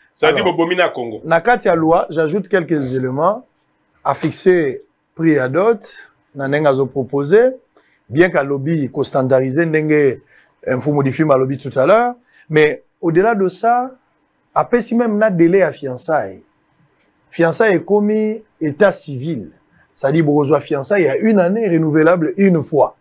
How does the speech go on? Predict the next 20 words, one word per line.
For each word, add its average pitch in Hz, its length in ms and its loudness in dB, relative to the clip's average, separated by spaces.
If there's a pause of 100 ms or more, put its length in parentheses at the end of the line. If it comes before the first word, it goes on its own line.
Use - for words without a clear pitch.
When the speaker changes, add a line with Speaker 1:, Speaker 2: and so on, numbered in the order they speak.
(120)
Speaker 2:
C'est - 60 -20
commis 202 200 -2
presque 208 240 0
le 180 80 2
rôle 196 140 4
à 190 80 2
mandat 175 440 0
du 170 60 -12
président 160 300 -6
de 143 60 -6
la 123 60 -4
République. 110 520 -12 (280)
Donc, 135 160 0
on 170 40 4
a 208 300 4
un, 247 300 0
une 233 160 0
Speaker 1:
Moziki 208 40 4
Speaker 2:
année 196 280 2
Speaker 1:
ka. - 200 -8